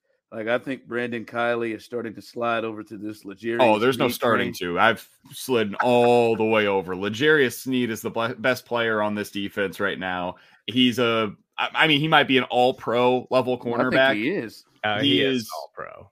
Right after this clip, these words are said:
Speaker 2: He is the, the clear-cut number one priority going into the offseason. You have to re-sign this guy. There is no doubt about it. He's just too important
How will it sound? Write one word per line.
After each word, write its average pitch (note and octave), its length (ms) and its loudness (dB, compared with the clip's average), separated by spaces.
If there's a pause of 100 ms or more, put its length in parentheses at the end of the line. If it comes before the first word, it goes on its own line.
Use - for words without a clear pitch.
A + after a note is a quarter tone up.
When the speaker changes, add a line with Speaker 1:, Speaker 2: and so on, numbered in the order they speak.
(120)
Speaker 2:
He C#3+ 180 -4
is B2+ 160 -6
the, B2+ 400 2
the C3 140 0
clear-cut E3+ 840 0
number C#3+ 380 0
one C3+ 300 0
priority A#2+ 580 0
going A#2+ 280 0
into A#2+ 180 -6
the G#2+ 100 -4
offseason. A2+ 540 -2
You G#2 100 -6
have B2 380 -2
to C3+ 120 -6
re-sign G#2+ 480 -6
this G#2 180 -8
guy. G#2+ 280 2
There B2 220 2
is A2+ 120 -6
no A#2+ 200 0
doubt A2 240 4
about G2+ 260 0
it. G2+ 60 -6
He's A2 120 -8
just - 280 -8
too D3+ 180 -2
important B2 480 -6